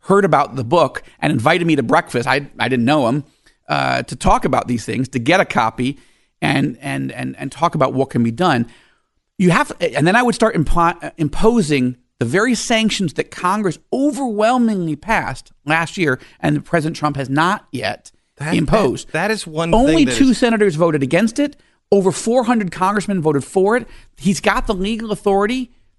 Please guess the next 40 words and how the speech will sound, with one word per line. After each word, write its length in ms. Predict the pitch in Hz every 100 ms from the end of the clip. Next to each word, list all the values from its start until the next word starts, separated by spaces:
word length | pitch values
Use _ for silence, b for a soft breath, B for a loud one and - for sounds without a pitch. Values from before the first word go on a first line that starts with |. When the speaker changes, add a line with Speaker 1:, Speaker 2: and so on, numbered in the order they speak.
| _ _ _ _ -
Speaker 1:
It's 160 | -
time. 380 | 156 139 - 101 _
Move. 520 | 139 175 165 110 - -
This, 300 | - 147 208
you've 180 | 220 175
got 200 | 180 202
the, 60 | 185
all 240 | 170 233
the 120 | 285
setup. 500 | - 233 208 208 - - -
You've 100 | 135
given 460 | 175 156 156 143 -
Putin 240 | - 180 147
all 160 | 202
the 100 | 277
space. 400 | - 240 226 214
If 60 | 151
he 100 | 185
wanted 280 | 247 285 262
to 40 |
change, 540 | - 247 233 233 220 - _ -
he 120 | 180
would 80 | 180
have 100 | 180
changed 520 | 185 160 160 151 - _ _ -
by 160 | 135 151
now. 240 | 147 117 b _
Start 420 | - 170 156 -
to 80 | 190
hit 340 | - 156 160 _ _
Putin 400 | - 143 - 131 - -
where 420 | 147 143 127 123 _ _ -
they 120 | 147
care 360 | - - 220 170
about, 360 | 120 113 - - -
which 160 | 113
is 140 | 127 -
targeted 480 | - 190 220 220
sanctions 500 | - 180 170 170 165
on 160 | -